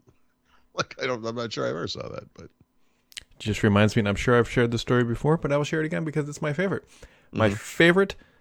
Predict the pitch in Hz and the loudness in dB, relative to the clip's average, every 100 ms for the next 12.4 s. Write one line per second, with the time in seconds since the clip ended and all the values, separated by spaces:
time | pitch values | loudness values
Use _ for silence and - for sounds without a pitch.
0 | _ - - - 151 139 101 87 87 80 | _ -10 -6 4 6 6 4 0 0 0
1 | - _ - 110 - 120 139 - - 87 | -6 _ -6 -6 -4 -2 -2 -2 -4 -4
2 | 82 - _ _ _ - 123 - - - | -4 -10 _ _ _ -6 -4 -2 -2 0
3 | 98 92 - 95 90 82 78 - - 101 | 0 0 -4 -8 -6 -8 -14 -18 -8 -6
4 | 95 110 131 117 104 95 95 92 98 90 | 2 4 4 2 0 0 -2 -4 -4 -2
5 | 107 107 117 107 110 - _ - - 123 | 2 4 4 2 -2 -10 _ -10 -2 0
6 | 123 113 - - - - - 147 - 95 | 0 -2 -10 -20 -18 -16 -6 -4 -4 -10
7 | 87 95 90 92 85 110 120 123 107 98 | -8 -8 -6 -4 -4 -2 -2 0 0 0
8 | 92 87 - _ _ _ _ - - - | 0 -4 -8 _ _ _ _ -10 -6 0
9 | 135 120 101 87 - - _ _ _ - | 2 2 2 -2 -4 -14 _ _ _ -14
10 | 85 127 113 123 107 53 - - 196 151 | -6 -2 0 0 0 -4 -4 0 4 2
11 | 151 - - - 139 131 107 90 76 62 | 0 -4 -8 -4 -2 0 -2 -2 -4 -4
12 | 62 62 60 62 | -4 -8 -10 -12